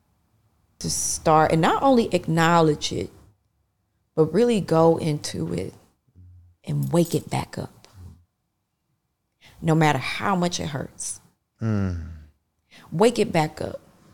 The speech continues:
Speaker 1: See it.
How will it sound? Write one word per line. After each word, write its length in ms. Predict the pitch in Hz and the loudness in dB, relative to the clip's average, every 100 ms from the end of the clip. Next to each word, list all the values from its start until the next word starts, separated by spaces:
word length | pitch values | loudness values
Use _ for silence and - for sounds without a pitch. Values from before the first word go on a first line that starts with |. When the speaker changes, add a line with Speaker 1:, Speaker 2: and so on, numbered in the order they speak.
| - - - _ _ _ _ _ _ _ _ _ _ _ _ - | -20 -20 -20 _ _ _ _ _ _ _ _ _ _ _ _ -14
Speaker 1:
See 440 | - - 254 247 127 | -8 2 4 4 2
it. 260 | - - | 0 -8